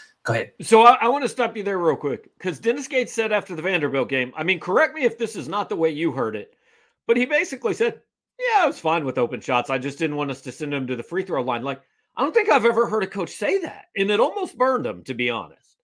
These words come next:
Speaker 1: It did. Um, I don't, I don't know that that was the game plan. He did say that that's kind of how they took his instruction, I think, was
Speaker 2: <laughs>
Speaker 1: that,
Speaker 2: Yeah.
Speaker 1: like, you know, don't foul, but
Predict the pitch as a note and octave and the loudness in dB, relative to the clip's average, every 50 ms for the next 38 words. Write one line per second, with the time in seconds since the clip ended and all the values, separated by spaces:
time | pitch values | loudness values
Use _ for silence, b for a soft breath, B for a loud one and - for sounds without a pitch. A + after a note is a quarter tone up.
0 | _ _ - C3+ C3+ C#3+ D3 C#3 B2+ - B B B B B B - D3+ D3 C#3+ | _ _ 0 2 6 8 6 6 6 4 B B B B B B 4 6 6 6
1 | C3+ C3 C3 C#3+ D#3+ G3+ G3+ F#3+ G3 - - B3 B3+ A#3 A3 F3+ F3 E3 - D#3+ | 6 4 2 6 6 6 6 4 2 2 4 4 6 6 4 4 2 2 4 2
2 | D3+ D#3 D#3 C3+ C3 C3+ B2+ A#2+ C3+ C#3+ D3+ C#3 C#3 - B2 A2+ A#2 B2 C#3 D3+ | 2 4 2 0 0 -2 -4 -2 -2 -2 -2 -2 -2 -4 -4 -4 -2 -2 -2 -2
3 | C3+ C#3 D#3 F3 E3+ C3+ - - C#3 C#3 C3 B2+ B2 B2 A#2+ A2+ B2 C3 C3 B2 | 0 0 0 0 0 -2 -2 -2 0 0 0 0 -2 -4 -4 0 0 0 0 0
4 | - - - - - C#3 C3 B2+ A#2+ A#2 A2+ A2 - - - - - - C3 C3 | -4 -8 -8 -4 -2 -2 0 0 -2 -2 -4 -8 -12 -16 -18 -14 -6 -2 -2 -2
5 | B2 A#2 A2 A2 G#2+ - - - - - C#3 C3 - - - - - - _ _ | -2 -2 -6 -6 -8 -10 -10 -8 -2 -2 -2 -2 -2 -6 -12 -16 -16 -16 _ _
6 | _ _ _ _ _ - C#3 C#3 C3+ C#3+ C#3 C3+ - - D#3 D3+ D3+ - - D#3+ | _ _ _ _ _ -2 0 0 0 0 -2 -4 -2 0 0 0 0 -4 -6 -6
7 | D#3+ D#3 D3 - - C#3 C3+ D#3+ D#3+ D#3+ C#3+ - - A#2 B2 C3+ G#3 D#3 C#3 B2+ | -8 -8 -8 -6 -6 -4 -4 -4 -6 -6 -8 -10 -8 -4 -2 -2 0 0 0 0
8 | B2 A2 - - - B2+ A#2 A2+ B B B B C#3 C3+ C3+ C3 - - B B | -2 -2 -6 -10 -10 -8 -8 -8 B B B B 0 0 0 0 -4 -10 B B
9 | B B B B B _ _ _ _ - _ _ _ _ _ _ _ _ B2+ B2 | B B B B B _ _ _ _ -20 _ _ _ _ _ _ _ _ -4 -2
10 | B2 A2+ A2 A2+ C3 D#3+ D#3 - - - E3 D#3+ D3+ C#3+ C3 B2 A#2+ B2 B2 A2+ | -2 -2 0 2 2 2 2 0 -2 0 2 4 4 4 4 2 0 -2 -2 -2
11 | G#2 - - _ | -2 -6 -14 _